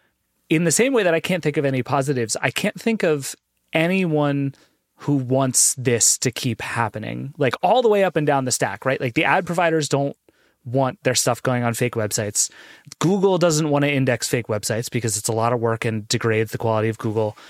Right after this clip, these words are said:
Wikipedia and Reddit and them don't want to be part of the data that turns into those fake websites.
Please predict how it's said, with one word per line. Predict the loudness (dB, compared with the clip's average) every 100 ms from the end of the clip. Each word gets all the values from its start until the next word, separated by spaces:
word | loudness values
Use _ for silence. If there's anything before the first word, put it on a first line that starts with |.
| -20 -20 -20 -18 -4
Wikipedia | 0 0 0 2 4 4
and | 4
Reddit | 2 4 2
and | 0 0
them | 0
don't | 0 0
want | 0 0
to |
be | -2
part | 0 0 0
of |
the | 0
data | 2 2 2
that | 0
turns | -4 -4 -4
into | -4
those | -2 -2
fake | -4 -4
websites. | -6 -4 -6